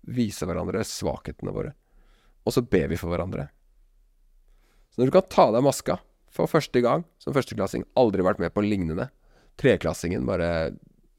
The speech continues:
forteller deg hva han sliter med, og du bare, «Oi, wow, jeg er ikke alene.» Ta av seg maska, og så blir du tatt imot.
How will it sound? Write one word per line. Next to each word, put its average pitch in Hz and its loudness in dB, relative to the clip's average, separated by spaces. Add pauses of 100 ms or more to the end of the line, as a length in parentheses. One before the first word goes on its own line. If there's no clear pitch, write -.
(120)
forteller 87 -4
deg 117 -8 (160)
hva 95 -2
han 87 -2
sliter - -4
med, 135 -6
og 123 0
du 117 2
bare, 85 -2
«Oi, 117 -4 (300)
wow, 117 0 (180)
jeg - 0
er 104 -4
ikke 107 2
alene.» 95 -2 (480)
Ta 123 6
av 110 4
seg 113 6
maska, 113 -2 (500)
og 123 -2
så 127 6
blir 127 6
du 143 0
tatt - 0
imot. 127 -2